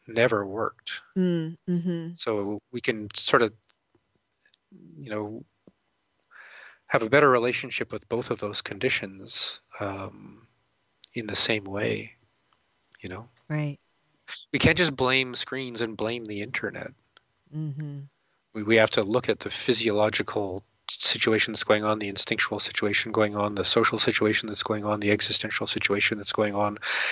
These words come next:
Speaker 1: and care for those things through collaboration and connection.
Speaker 2: Mm-hmm.
Speaker 1: 'Cause if you do that, you have a really normal, well-adaptive,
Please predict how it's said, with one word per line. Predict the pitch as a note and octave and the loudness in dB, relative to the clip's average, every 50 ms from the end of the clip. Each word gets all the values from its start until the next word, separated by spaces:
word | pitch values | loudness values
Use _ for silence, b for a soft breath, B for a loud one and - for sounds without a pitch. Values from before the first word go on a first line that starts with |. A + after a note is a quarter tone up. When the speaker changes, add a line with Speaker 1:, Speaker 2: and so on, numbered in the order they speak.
| B B | B B
Speaker 1:
and | B A2 G#2+ G#2+ - | B 2 2 2 2
care | - - - - C3 C3+ C3 | 2 4 6 8 8 8 6
for | - - B2 | 6 4 2
those | G#2+ G#2+ G#2 G#2 - | 2 2 2 2 2
things | - - G#2 G2 G2 - - - | 0 0 -8 -8 -8 -6 -6 -6
through | - - A#2 A2 G#2+ G#2+ | -4 -2 0 0 0 0
collaboration | - - - G#2+ G#2 G2+ F#2 G2 G2 G2 G2+ - - - | -2 -2 -4 -2 -4 -4 -4 -4 -6 -4 -4 -4 -6 -6
and | F#2+ F#2 - | -8 -10 -12
connection. | - - - F#2+ G2 - - - - A3 G3 _ _ - D3 | -14 -12 -10 -10 -4 -4 -4 -4 -6 -12 -20 _ _ -6 -4
Speaker 2:
Mm-hmm. | D3 C3 C#3+ D#3 C#3+ C#3 C3+ B2+ B B B B B B B B B | -4 -2 -2 -4 -4 -4 -6 -10 B B B B B B B B B
Speaker 1:
'Cause | - - - - | -8 -6 -6 -4
if | - - - | -4 -6 -4
you | G#2+ | 0
do | G#2+ C3+ B2+ | 2 4 6
that, | C3 C3 B2+ B2+ - - - | 6 6 4 4 0 -4 -2
you | A2 | -2
have | A2+ G#2+ | -2 0
a | G#2+ G#2 | -2 0
really | G#2+ C3 D3 D3 D3+ C#3 | 4 6 6 6 6 4
normal, | A#2+ A2+ B2+ C#3 C#3 C#3 C#3 C#3 C#3 C#3 C3+ C#3 C#3+ C3+ A#2 G2 | 2 0 0 2 2 4 4 4 4 4 2 0 -2 -6 -6 0
well-adaptive, | G#2 A2 A#2+ C3 C3+ A#2 A#2 A#2 B2 B2+ B2 - - B2 A#2+ A2+ A2+ A2+ - - | 4 4 6 6 6 6 8 8 6 6 4 0 -2 -2 0 -2 -4 -8 -10 -16